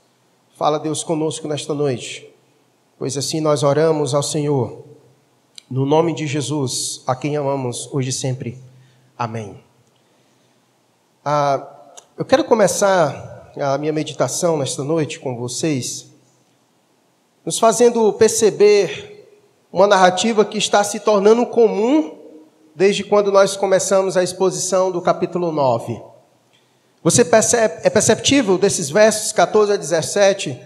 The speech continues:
que Jesus está no impasse mais, mais uma vez. Desde o capítulo nove, nós vimos que Jesus está sendo interpelado constantemente.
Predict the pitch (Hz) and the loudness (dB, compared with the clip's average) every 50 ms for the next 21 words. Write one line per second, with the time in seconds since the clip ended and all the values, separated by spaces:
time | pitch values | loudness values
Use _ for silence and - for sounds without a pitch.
0 | - - - _ _ _ _ _ _ _ _ - 214 214 214 202 156 220 214 160 | -20 -20 -20 _ _ _ _ _ _ _ _ -10 -8 -6 -4 0 4 4 4 4
1 | 240 277 247 254 226 - - 240 247 247 254 240 220 196 - - 226 226 247 202 | 2 -2 -4 -4 -2 2 4 4 4 4 2 0 -2 -2 -4 -2 0 0 0 -2
2 | - - 247 226 214 226 226 220 - 220 220 220 220 226 175 220 233 233 226 147 | -4 -6 -4 -2 0 0 0 0 -2 -6 -4 -2 -2 -2 0 -2 -2 -2 -2 -2
3 | 170 170 156 135 127 - - - - - - _ _ _ _ _ _ _ _ _ | -2 -2 -2 -4 -6 -8 -10 -12 -12 -16 -20 _ _ _ _ _ _ _ _ _
4 | _ _ _ _ _ _ _ _ _ _ _ _ _ _ _ _ _ _ _ _ | _ _ _ _ _ _ _ _ _ _ _ _ _ _ _ _ _ _ _ _
5 | _ _ _ _ _ _ _ _ _ _ _ _ - 196 240 254 233 269 - 254 | _ _ _ _ _ _ _ _ _ _ _ _ 4 4 4 4 4 2 2 2
6 | 240 247 254 240 - 247 226 208 202 208 220 233 247 226 220 214 214 220 202 165 | 2 2 0 -2 0 4 4 4 4 4 4 4 4 4 2 2 2 0 0 2
7 | 220 220 220 220 - - 220 180 208 208 190 - 214 226 240 240 208 208 - - | 0 0 0 -2 -6 -6 -4 -2 0 -2 -2 -2 -4 -4 -4 -4 -6 -6 -4 0
8 | 233 208 208 - - 233 226 220 220 220 214 - 240 220 220 220 - 220 208 185 | 0 0 0 0 0 0 0 0 0 -4 -4 0 0 -2 0 0 0 0 2 4
9 | 185 208 220 226 180 196 185 - 220 262 277 - - - 240 247 247 254 311 285 | 4 4 4 4 2 0 -4 -2 0 0 0 0 -2 0 0 0 0 0 0 2
10 | 254 214 208 214 - - - | 2 2 2 0 -2 -8 -14